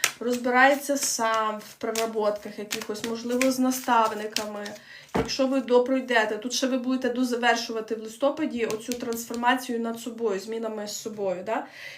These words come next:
Той, хто працює в цих напрямках, що вас буде чекати в любовній темі? Що вас буде чекати в любовній темі? Ну, тут все про, знов про якийсь трикутник,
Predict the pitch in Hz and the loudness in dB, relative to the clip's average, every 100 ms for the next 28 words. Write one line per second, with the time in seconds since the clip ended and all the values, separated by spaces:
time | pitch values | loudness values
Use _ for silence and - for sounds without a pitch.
0 | - - - - 269 285 269 262 254 - | -16 -20 -12 0 0 2 0 0 -4 -2
1 | 269 226 - 247 240 233 226 208 226 220 | 0 0 0 -6 -2 -2 -2 -6 -8 -4
2 | 269 269 254 240 220 220 - 254 247 269 | 0 0 0 -2 -2 -2 -2 0 0 0
3 | 220 226 - - - - - - - - | -4 -8 -16 -20 -20 -20 -20 -20 -20 -20
4 | - _ - - 233 254 247 277 269 254 | -20 _ -20 -4 2 4 8 8 8 4
5 | 262 247 233 214 214 - - - - - | 4 4 4 -2 -4 -8 -12 -14 -16 -18
6 | - - - - - - - 240 233 233 | -20 -20 -20 -20 -16 -10 -4 -2 -2 -4
7 | 220 233 - - 254 262 233 226 220 233 | -6 -6 -6 -4 -2 -2 -4 -6 -4 -4
8 | 233 233 233 226 214 208 220 262 262 269 | -2 -6 -6 -6 -6 -6 -6 -6 -6 -4
9 | - 269 269 247 247 254 247 233 233 226 | 2 2 2 -2 0 0 0 -2 -2 -8
10 | - 233 262 302 302 302 | -6 -6 -2 -2 2 2